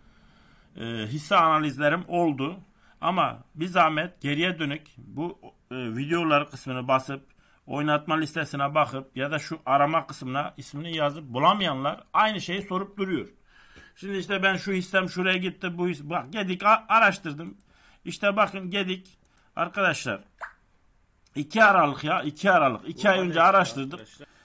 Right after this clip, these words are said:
İki Aralık'tan sonra ne olmuş Gedik'e? Bakın şu olaya bakın. On dokuz bin kişi izlemiş, bin dokuz yüz kişi beğenmiş. Buyurun. Siz, ben şimdi bilançoyu inceleyecektim ama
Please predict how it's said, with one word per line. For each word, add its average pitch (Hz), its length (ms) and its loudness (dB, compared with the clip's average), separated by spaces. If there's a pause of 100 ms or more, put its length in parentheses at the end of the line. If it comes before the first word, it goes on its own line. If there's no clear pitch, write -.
(100)
İki 151 260 -2
Aralık'tan 196 540 2
sonra 196 280 0
ne 202 120 2
olmuş 170 380 2
Gedik'e? 185 420 0
Bakın 190 300 2
şu - 160 -8
olaya 202 400 6
bakın. 117 340 -2 (420)
On 233 220 4
dokuz 175 340 -2
bin 151 120 -4
kişi 160 220 -8
izlemiş, 208 640 0 (340)
bin 220 180 -4
dokuz 208 260 -2
yüz 208 160 -8
kişi 175 360 -6
beğenmiş. 175 560 2
Buyurun. 180 420 -4 (440)
Siz, - 480 -8
ben 190 140 2
şimdi 190 480 -6
bilançoyu 180 440 0
inceleyecektim 170 760 -6
ama 175 340 -6